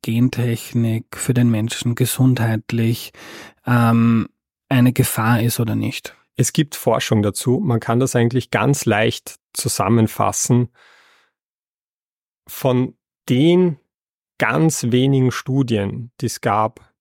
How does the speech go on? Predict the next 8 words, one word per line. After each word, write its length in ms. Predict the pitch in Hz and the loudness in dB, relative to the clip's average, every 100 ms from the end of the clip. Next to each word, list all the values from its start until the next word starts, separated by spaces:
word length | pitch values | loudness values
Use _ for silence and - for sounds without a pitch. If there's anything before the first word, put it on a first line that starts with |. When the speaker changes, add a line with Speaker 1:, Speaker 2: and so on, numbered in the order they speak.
| - | -6
Speaker 2:
die 320 | 117 110 101 131 | -4 -2 -4 -2
negative 800 | 117 120 214 220 - 117 113 101 | 2 4 4 2 0 -4 -2 -2
Auswirkungen 600 | 110 - 123 - 113 107 | -2 -2 -4 -2 -2 -4
auf 120 | - | -6
die 80 | 113 | -6
Gesundheit 480 | 113 131 113 113 | -4 -2 -2 -4
gefunden 480 | - - 123 113 113 | -8 -6 -6 -4 -4
haben, 260 | 107 117 | -2 -2